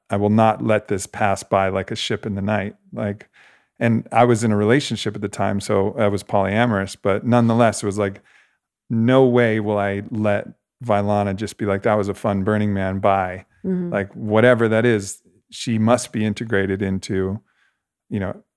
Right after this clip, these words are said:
Speaker 1: a friend, into our life and whatever. And I think you have a very similar story, B, where it's like, you guys met and you were like, okay. <laughs> You know, like, if there's a, there's a very sacred action that still must be taken.
Speaker 2: Mm.
Speaker 1: And I think it could be by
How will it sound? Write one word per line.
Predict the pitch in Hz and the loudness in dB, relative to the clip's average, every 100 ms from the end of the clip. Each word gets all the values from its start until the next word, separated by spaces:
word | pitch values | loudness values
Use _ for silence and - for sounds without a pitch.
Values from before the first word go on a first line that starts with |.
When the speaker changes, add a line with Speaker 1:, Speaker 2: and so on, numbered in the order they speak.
| _ | _
Speaker 1:
a | 117 | -18
friend, | - 113 110 107 104 | -4 0 2 2 0
into | 104 95 | -2 -2
our | 92 | 0
life | 95 104 104 - | 2 2 2 -2
and | 104 | -2
whatever. | 101 107 101 | 2 2 2
And | 98 | 0
I | 101 | 0
think | 104 104 | 0 0
you | 117 | 0
have | 107 104 101 | 2 2 0
a | |
very | 101 104 98 | 0 0 0
similar | - 98 95 | -2 -4 -4
story, | - 135 117 | -2 0 2
B, | 101 | 2
where | 98 98 | 2 0
it's | 98 110 | 0 0
like, | 98 95 - _ _ _ _ _ _ _ - | -2 -2 -12 _ _ _ _ _ _ _ -6
you | 113 | -2
guys | 107 104 98 | 2 2 2
met | 113 110 101 | 2 2 0
and | |
you | 101 | -2
were | 98 | -2
like, | 95 - _ _ _ - | -2 -6 _ _ _ 0
okay. | 135 120 98 - | 2 0 -6 -10
<laughs> | - 139 | -2 2
You | 131 131 | 4 6
know, | 120 | 4
like, | 113 110 - - | 2 0 -2 0
if | 139 | 4
there's | 135 123 | 2 0
a, | |
there's | 120 117 127 | -2 0 0
a | 123 | 0
very | 156 | -2
sacred | 147 - 139 - 117 107 | -2 -2 -2 0 -4 -4
action | 113 117 - 98 90 - _ _ _ | -6 -6 -8 -8 -10 -16 _ _ _
that | 107 101 | -8 -6
still | - 123 110 | -4 -2 0
must | 107 104 - | 0 -2 -8
be | 107 | -10
taken. | 98 120 110 104 98 104 - _ | -8 -6 -6 -6 -10 -10 -12 _
Speaker 2:
Mm. | 202 196 190 | -6 -6 -4
Speaker 1:
And | 123 127 | 0 2
I | 131 | 2
think | 208 208 | 0 -2
it | - | -2
could | 170 180 | -2 0
be | 127 | 0
by | 107 104 104 | 2 2 2